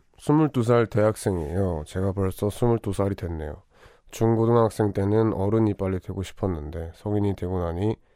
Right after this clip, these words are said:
한 살 한 살 먹어가는 게 왜 이렇게 싫을까요? 스물두 살이면 아직 어린 나이는 맞는데 벌써부터 새해가 두려워요. 신청곡은 소금의 물어보지, 물어보지 마 이거야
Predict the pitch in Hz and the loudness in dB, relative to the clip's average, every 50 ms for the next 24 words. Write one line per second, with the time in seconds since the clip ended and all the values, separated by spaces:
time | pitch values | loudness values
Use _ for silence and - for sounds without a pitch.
0 | _ _ _ _ _ _ _ _ _ - 131 131 127 107 110 104 101 104 104 104 | _ _ _ _ _ _ _ _ _ 0 2 2 2 2 2 0 2 2 0 0
1 | 98 101 98 98 87 85 87 90 92 90 87 82 80 82 78 80 80 78 78 80 | 0 0 -2 -2 -2 -2 -4 -4 -2 -4 -4 -4 -4 -6 -8 -8 -10 -10 -8 -8
2 | 82 85 85 - - - 85 - - - 104 107 98 - - - - - _ _ | -8 -10 -12 -12 -12 -12 -12 -10 -8 -4 -2 -2 -2 -4 -8 -18 -18 -20 _ _
3 | - _ - - - - - - - - - - _ - - - 175 165 - - | -20 _ -20 -20 -20 -20 -20 -20 -20 -20 -20 -20 _ -8 0 2 2 2 2 0
4 | 117 117 127 123 120 113 110 113 117 110 98 92 101 95 - - 107 113 117 117 | 2 2 4 4 4 4 4 4 4 4 2 0 -2 -2 -2 0 0 2 4 4
5 | 113 107 104 104 104 104 98 85 80 80 80 82 82 82 - 92 87 80 76 73 | 2 2 2 2 0 0 -2 -2 -4 -6 -6 -8 -8 -6 -6 -6 -6 -6 -8 -10
6 | - - 95 - - 101 95 92 - - - - 98 98 95 - - 110 110 107 | -8 -8 -6 -4 -4 -6 -6 -6 -10 -10 -8 -6 -6 -6 -6 -4 -4 -2 -2 -2
7 | 104 98 98 92 - - 92 90 87 78 69 - - - - _ _ _ _ _ | -2 -2 -4 -6 -6 -6 -6 -6 -6 -8 -10 -14 -16 -20 -20 _ _ _ _ _
8 | _ - - 110 101 - 104 98 92 95 90 - 104 104 104 104 - - 127 120 | _ -4 -4 -2 0 0 0 0 -2 -4 -4 -2 0 0 0 -2 -4 -4 -2 0
9 | 131 120 104 92 90 92 90 87 90 98 107 107 104 101 92 87 82 - - - | 0 0 0 0 -4 -6 -8 -6 -4 -2 0 0 0 0 -2 -4 -8 -12 -12 -8
10 | 95 101 107 110 104 98 92 85 - - 82 87 95 101 101 - 90 87 - - | -2 0 0 0 0 0 -4 -10 -8 -8 -6 -4 -4 -6 -6 -10 -12 -12 -10 -10
11 | 76 76 82 90 85 82 | -8 -8 -6 -6 -8 -8